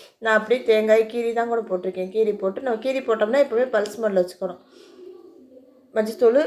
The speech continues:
மிளகாத்தூள், கொஞ்சம் மட்டன் மசாலா போட்டிருக்கேன், கரம் மசாலா, மல்லித்தூள், இது எல்லாமே நான் போட்டிருக்கேன்.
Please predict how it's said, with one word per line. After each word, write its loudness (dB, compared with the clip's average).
மிளகாத்தூள், 2
கொஞ்சம் 0
மட்டன் -2
மசாலா 0
போட்டிருக்கேன், -2
கரம் 0
மசாலா, 2
மல்லித்தூள், -2
இது 0
எல்லாமே 4
நான் 0
போட்டிருக்கேன். -8